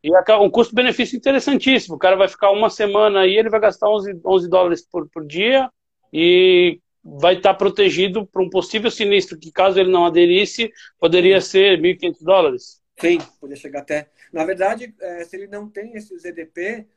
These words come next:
Speaker 2: qualquer avaria abaixo de mil e quinhentos dólar-, ele, dólares, ele vai pagar a avaria. Então, pode ser uma avaria de mil e duzentos dólares, né?
Speaker 1: Total.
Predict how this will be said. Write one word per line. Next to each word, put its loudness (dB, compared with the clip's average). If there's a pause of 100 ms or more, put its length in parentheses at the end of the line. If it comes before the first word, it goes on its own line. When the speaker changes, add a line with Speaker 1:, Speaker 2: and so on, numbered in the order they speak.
(260)
Speaker 2:
qualquer -12
avaria -10
abaixo -16
de -20
mil -20
e -20
quinhentos -18
dólar-, -12
ele, -12 (160)
dólares, -12
ele -10
vai -8
pagar -12
a -12
avaria. -10
Então, -14
pode -14
ser -10
uma -8
avaria -6
de -14
mil -12
e -16
duzentos -12
dólares, -14 (520)
né? -18
Speaker 1:
Total. -4